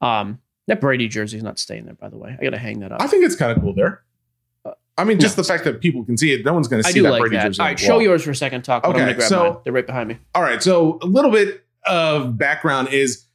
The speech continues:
Speaker 2: guys, we saw on, I think I re-, my biggest memory of this is, like, back when Real Sports did that interview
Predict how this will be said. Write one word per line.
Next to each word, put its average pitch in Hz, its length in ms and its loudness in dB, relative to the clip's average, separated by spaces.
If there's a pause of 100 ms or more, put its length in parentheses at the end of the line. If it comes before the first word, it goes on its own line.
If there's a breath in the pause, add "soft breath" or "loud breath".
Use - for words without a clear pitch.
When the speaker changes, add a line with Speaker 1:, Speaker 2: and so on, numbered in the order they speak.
(140)
Speaker 2:
guys, 170 520 -2 (160)
we 156 260 2
saw 185 380 2
on, 139 520 0
I 147 120 -2
think 156 280 0
I 131 140 0
re-, 156 180 2 (400)
my 170 160 0
biggest 123 360 0
memory 120 240 2
of 104 80 0
this 110 180 -2
is, 104 120 -8
like, 110 140 0
back 120 340 -4
when 110 500 0
Real 120 200 2
Sports 135 360 0
did 127 100 -4
that 123 160 2
interview 131 440 2